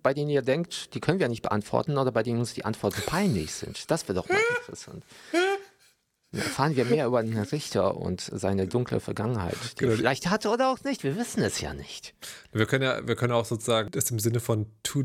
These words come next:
Speaker 2: Truth and a Lie machen. Also schickt uns eine Frage und wir überlegen uns dann, ob wir sie wahrheitsgemäß oder nicht beantworten.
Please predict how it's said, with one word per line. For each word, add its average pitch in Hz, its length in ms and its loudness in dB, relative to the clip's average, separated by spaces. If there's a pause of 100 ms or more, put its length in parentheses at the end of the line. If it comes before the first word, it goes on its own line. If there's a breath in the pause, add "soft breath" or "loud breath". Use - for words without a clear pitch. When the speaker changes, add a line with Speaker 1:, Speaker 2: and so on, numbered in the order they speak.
Speaker 2:
Truth 131 420 0
and 120 160 2
a 113 40 6
Lie 107 320 2
machen. 107 320 -2
Also 107 160 2
schickt 123 220 0
uns 123 180 2
eine 110 60 -4
Frage 120 320 2
und 104 100 0
wir 107 60 0
überlegen 110 340 2
uns 113 140 0
dann, 107 100 4
ob 104 100 0
wir 113 80 4
sie 107 240 2
wahrheitsgemäß 110 680 2
oder 107 160 4
nicht 113 220 -2
beantworten. 110 560 0